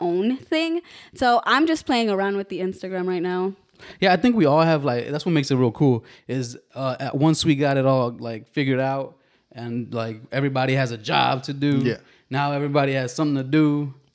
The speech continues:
Speaker 2: And I think we're all, we're, we're challenging ourselves.
Speaker 1: Right.
Speaker 3: Yes.
Speaker 2: Doing, doing different things. Keith's in charge of the topics.
Speaker 1: Yeah.
Speaker 2: Trying to see what the fuck we're gonna talk about with you guys.
Speaker 3: Yeah.
Speaker 1: <laughs> Yeah.
Speaker 2: Uh, Claudia's doing the social media account and other shit,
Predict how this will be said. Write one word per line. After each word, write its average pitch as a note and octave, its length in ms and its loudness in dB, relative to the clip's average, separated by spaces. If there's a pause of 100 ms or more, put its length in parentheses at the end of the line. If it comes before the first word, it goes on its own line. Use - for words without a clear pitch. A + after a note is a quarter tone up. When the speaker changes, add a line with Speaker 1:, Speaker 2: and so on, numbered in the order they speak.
Speaker 2:
And A#2+ 340 -8
I C3+ 80 -10
think B2+ 180 -4
we're C#3+ 140 4
all, C3+ 300 4
we're, C3+ 240 0
we're B2+ 200 0
challenging B2 920 0
ourselves. A#2 720 -4
Speaker 1:
Right. G3 380 -6
Speaker 3:
Yes. A#2 180 2
Speaker 2:
Doing, B2 440 0 (220)
doing B2 280 4
different A2+ 280 -2
things. A#2+ 320 0
Keith's - 340 -8
in B2 120 -2
charge A#2 260 0
of G#2+ 80 -8
the G#2 60 -16
topics. A#2 640 -4 (180)
Speaker 1:
Yeah. A3 140 -6
Speaker 2:
Trying B2 140 0
to - 60 -2
see C3 60 0
what A#2 100 0
the - 60 -20
fuck A#2+ 220 0
we're A#2+ 80 2
gonna A#2 120 0
talk A#2+ 280 -2
about B2+ 180 -4
with A#2+ 140 -4
you C3+ 80 2
guys. B2+ 440 0
Speaker 3:
Yeah. A2+ 220 -2
Speaker 1:
<laughs> D4 220 -2
Yeah. C3 340 -2
Speaker 2:
Uh, C3+ 60 -6
Claudia's C#3+ 500 0
doing C#3 380 2
the C3 160 2
social C#3 360 0
media C3+ 380 2
account C3 560 -2
and A#2+ 300 -4
other C3 260 2
shit, - 500 -2